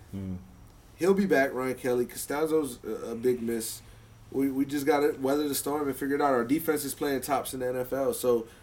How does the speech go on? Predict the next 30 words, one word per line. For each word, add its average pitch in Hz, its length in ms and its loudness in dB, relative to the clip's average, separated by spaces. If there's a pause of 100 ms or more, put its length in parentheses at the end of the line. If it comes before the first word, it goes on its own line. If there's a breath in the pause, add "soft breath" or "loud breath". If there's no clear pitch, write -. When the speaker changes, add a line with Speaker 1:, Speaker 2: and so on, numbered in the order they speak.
(100 loud breath)
Speaker 2:
a-, 120 200 0
as 123 120 -2
long 170 220 4
as 135 140 0
you 160 100 -4
do 143 300 2
have 127 200 0
a 120 40 0
good 120 240 0
defense, 113 400 -4
I 113 80 -2
think 117 200 -6
that 110 160 0
you, 117 180 0
you 120 180 -2
have 120 120 0
a 107 40 -2
chance. - 500 -8 (300 loud breath)
And 113 160 -2
then 113 200 0
being 123 280 0
as 120 120 -2
though 123 80 4
the 117 120 2
A 120 160 4
F 117 60 2
C 120 240 -2
is 101 160 -2
top 127 280 2
heavy, 139 340 -2